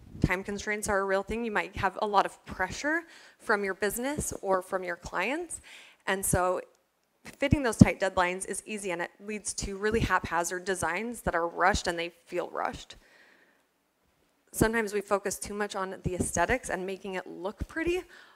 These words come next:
over the functionality. The functionality is really, really important. Client demands, like I talked about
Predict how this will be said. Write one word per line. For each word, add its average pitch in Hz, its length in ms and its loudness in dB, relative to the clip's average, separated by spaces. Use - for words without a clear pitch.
over 190 160 -2
the 175 100 -2
functionality. - 800 -8
The 190 100 -6
functionality 196 680 2
is 180 200 -6
really, 214 340 0
really 190 300 0
important. 170 400 -6
Client 190 320 2
demands, 202 340 0
like 190 140 2
I 185 60 4
talked 185 300 -4
about 196 380 0